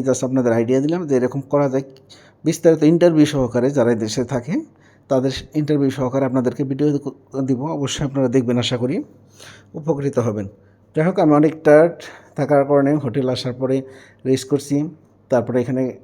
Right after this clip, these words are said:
আহ, কিছু খাওয়া দাওয়া করলাম বাইরে, তো নরমাল। তো বিকেলে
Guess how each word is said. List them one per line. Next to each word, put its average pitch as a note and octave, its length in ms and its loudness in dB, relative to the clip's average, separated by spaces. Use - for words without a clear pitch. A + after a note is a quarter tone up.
আহ, A#2+ 300 -2
কিছু A#2+ 240 -12
খাওয়া B2 180 -4
দাওয়া B2 160 -6
করলাম A#2+ 300 -4
বাইরে, A2+ 240 -4
তো A#2 120 -4
নরমাল। A#2 340 -2
তো B2+ 60 2
বিকেলে E3 360 2